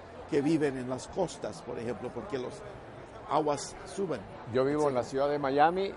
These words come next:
Speaker 2: ya se está hablando de la, la necesidad quizá de tener que tomar ciertas medidas
Speaker 1: Sí.
Speaker 2: de tipo, eh, de ingeniería para poder,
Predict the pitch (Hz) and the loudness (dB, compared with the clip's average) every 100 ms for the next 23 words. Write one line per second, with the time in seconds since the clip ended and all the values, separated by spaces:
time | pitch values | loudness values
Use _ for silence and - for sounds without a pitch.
0 | - 113 135 160 135 151 139 143 135 147 | 0 6 6 4 2 4 4 4 0 0
1 | 196 277 - - - - 117 139 165 156 | -8 -8 -12 -16 -16 -8 0 2 2 0
2 | 135 123 117 120 117 117 113 117 110 123 | -2 -4 -8 -6 -4 -2 -2 -6 4 4
3 | 147 131 - 139 147 123 127 127 123 131 | 6 2 4 4 4 0 0 -2 0 0
4 | 131 131 139 135 127 120 113 131 131 104 | 0 4 4 4 2 2 2 4 4 2
5 | 101 123 139 127 117 120 117 117 113 117 | -2 -2 2 6 6 4 -4 -6 -4 -2
6 | 107 107 131 123 113 127 156 - 110 104 | -2 -2 0 2 2 4 4 4 2 4
7 | 107 | 2